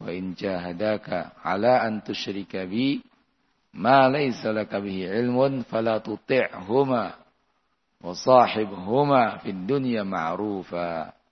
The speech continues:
Kalau seandainya keduanya memaksa kamu untuk berbuat syirik kepadaku,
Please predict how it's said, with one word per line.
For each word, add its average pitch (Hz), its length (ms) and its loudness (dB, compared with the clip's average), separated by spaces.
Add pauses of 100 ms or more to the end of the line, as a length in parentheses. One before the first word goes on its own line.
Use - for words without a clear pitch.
(1300)
Kalau 156 480 10
seandainya 135 560 2
keduanya 117 880 0 (1600)
memaksa 139 560 4
kamu 113 480 -4 (1300)
untuk 143 400 4
berbuat 139 400 4
syirik 151 480 2
kepadaku, 123 640 2